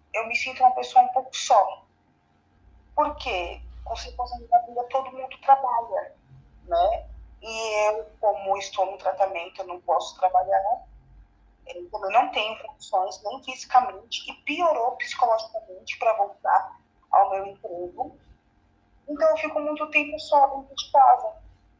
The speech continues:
Então, é onde que bate um pouco a solidão. Mas, assim,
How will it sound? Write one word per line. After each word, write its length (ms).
Então, 240
é 220
onde 180
que 60
bate 320
um 60
pouco 260
a 20
solidão. 580
Mas, 220
assim, 560